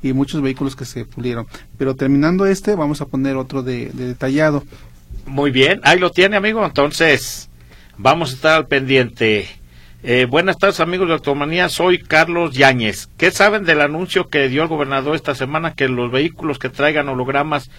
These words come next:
Speaker 2: de no aprobados serán multados con, eh, eh, su bocho noven-, setenta y ocho no pasó? Gracias por su atención. Bueno, aquí pasa una cosa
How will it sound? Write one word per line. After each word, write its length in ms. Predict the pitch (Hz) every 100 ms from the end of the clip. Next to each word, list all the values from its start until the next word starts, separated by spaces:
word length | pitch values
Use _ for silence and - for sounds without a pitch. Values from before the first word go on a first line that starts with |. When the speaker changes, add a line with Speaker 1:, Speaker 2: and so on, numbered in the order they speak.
| - - - -
Speaker 2:
de 120 | 123
no 120 | 131
aprobados 520 | 156 156 139 151 165
serán 260 | 135 139 151
multados 520 | 139 - 151 156 147
con, 300 | 139 131 127 - - 107 101
eh, 520 | 117 113 117 113 113 104 - - - - - - - - - -
eh, 360 | 135 135 131 127
su 300 | - 135 131
bocho 340 | 123 160 175 165
noven-, 320 | 151 147 135 - - - - -
setenta 500 | - 135 131 131 135
y 100 | 139
ocho 840 | 165 175 - 180 180 180 185 170 131 - - - - -
no 240 | 135 165
pasó? 320 | 165 147 156
Gracias 220 | 147 160 165
por 120 | 139
su 60 |
atención. 440 | 139 139 127 175 - - - - -
Bueno, 400 | 131 170 220 170 - 110
aquí 240 | - 117
pasa 260 | 113 135 135
una 140 | 135
cosa 460 | 143 165 127 98